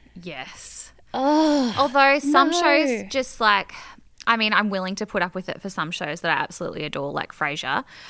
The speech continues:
Speaker 1: um, which has so much canned laughter, but it's also so funny. It's kind of, it's very of its time as well. Like, I think canned laughter is very outdated now. Like, it needs to just
Speaker 2: It
Speaker 1: stop.
Speaker 2: is.
Speaker 1: But
Speaker 2: It is
Speaker 1: if,
Speaker 2: very outdated.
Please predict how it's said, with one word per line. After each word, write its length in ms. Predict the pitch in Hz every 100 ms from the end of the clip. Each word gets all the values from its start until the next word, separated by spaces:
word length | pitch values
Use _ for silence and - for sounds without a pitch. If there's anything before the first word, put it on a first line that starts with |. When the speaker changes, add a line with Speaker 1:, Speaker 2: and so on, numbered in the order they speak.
| - -
Speaker 1:
um, 380 | 175 151 143 -
which 160 | 185
has 140 | 170 165
so 280 | - 185 196
much 200 | 175 -
canned 280 | 175 151
laughter, 380 | 165 151 156 156
but 120 | 151 151
it's 100 | -
also 280 | 180 180
so 360 | 160 - - 180
funny. 400 | 185 160 160 156
It's 140 | -
kind 280 | - - 233
of, 160 | 285 277 - - - -
it's 160 | 175
very 400 | 165 175 165 175
of 140 | 165 165
its 160 | -
time 260 | - 151 147
as 140 | 151
well. 180 | 147 151
Like, 180 | 262 240
I 80 | 196
think 260 | 214 208 - - -
canned 300 | - 165 160
laughter 340 | 156 160 165
is 140 | 156 160
very 300 | 147 151 139
outdated 540 | 143 - 143 151 185
now. 300 | 196 180 320
Like, 160 | 262 160
it 80 |
needs 200 | 147 143 -
to 100 | 147
just 200 | 135 214
Speaker 2:
It 160 | 208
Speaker 1:
stop. 300 | 202 185 -
Speaker 2:
is. 540 | 190 190 - - - -
Speaker 1:
But 300 | 190 190 170
Speaker 2:
It 140 | - 226
is 160 | 233
Speaker 1:
if, 120 | 226
Speaker 2:
very 300 | 214 202 190
outdated. 600 | 185 180 180 180 170 -